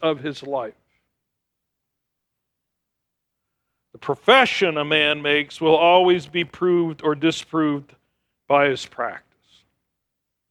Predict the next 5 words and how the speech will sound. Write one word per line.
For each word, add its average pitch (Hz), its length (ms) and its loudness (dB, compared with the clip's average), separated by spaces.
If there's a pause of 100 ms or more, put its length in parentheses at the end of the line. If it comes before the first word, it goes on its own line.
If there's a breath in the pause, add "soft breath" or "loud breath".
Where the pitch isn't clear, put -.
(160)
That's - 240 -2
not 143 240 -2
good 113 160 -20
news. - 20 -20 (4000)
So 180 260 4